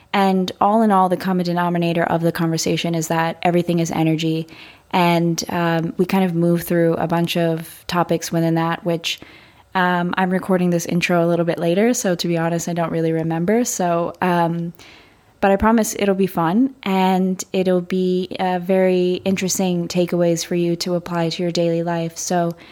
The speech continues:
um, yeah, that's pretty much it. I definitely, definitely, uh, appreciate everyone who's been listening to this podcast. If you are, um,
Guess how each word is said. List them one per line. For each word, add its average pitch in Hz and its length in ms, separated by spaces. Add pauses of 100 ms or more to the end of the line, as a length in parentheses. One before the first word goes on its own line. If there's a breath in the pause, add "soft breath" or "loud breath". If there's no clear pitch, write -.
(460 loud breath)
um, 185 480 (260)
yeah, 214 340
that's 196 260 (360)
pretty 214 180
much 208 220
it. 185 340 (120)
I 180 720 (200)
definitely, 208 680
definitely, 180 800 (760 soft breath)
uh, 180 360
appreciate 190 600
everyone 185 360
who's 180 240
been 180 180
listening 175 360
to 180 100
this 170 160
podcast. 175 760
If 180 140
you 180 220
are, 180 480
um, 170 520